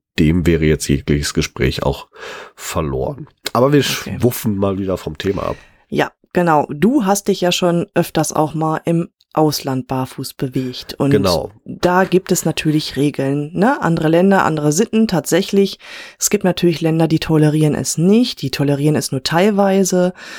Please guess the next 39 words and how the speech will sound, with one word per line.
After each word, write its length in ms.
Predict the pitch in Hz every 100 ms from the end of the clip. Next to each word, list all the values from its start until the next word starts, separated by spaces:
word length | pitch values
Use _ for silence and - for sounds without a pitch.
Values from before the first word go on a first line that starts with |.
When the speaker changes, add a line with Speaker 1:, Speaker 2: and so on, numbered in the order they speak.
| - - -
Speaker 2:
Und 180 | 156 156
da 120 | 156
hast 180 | 156 -
du 40 |
natürlich 300 | 156 151 160
schon 140 | 160 151
ganz 180 | 147 -
konkrete 480 | 160 - 156 156
Erfahrungen 460 | 156 147 156 147 147
gesammelt, 500 | 143 151 143 127 113
ne? 240 | 143 202 - -
Speaker 1:
Ja, 320 | 107 87 98 - -
was 260 | 107 131 165
es 120 | 139
jetzt, 300 | 127 127 -
ähm, 440 | 120 113 113 104 - _ -
vielleicht 320 | - 110 139
auch 80 | -
den 180 | - 104
Bogen 300 | 120 147 151
zu 100 | -
dem, 180 | 107 117
was 120 | 104
wir 80 | 107
bisher 460 | 101 - 113 117 110 - - - 90
gesprochen 560 | 107 - 110 113 104
haben, 400 | 110 107 107 95
wieder 240 | 107 98 90 -
schlägt. 480 | - 104 127 - - - - -
Es 180 | - -
kommt 380 | - 113 139 - - -
sehr 480 | 104 101 107 123 -
stark 540 | - 104 101 107 - -
auf 140 | 95 -
den 140 | 90
gesellschaftlichen 800 | 76 95 104 107 - 95 - 78
Umgang 360 | - 151 160 156
damit 380 | 147 156 151 -
an 220 | 131 220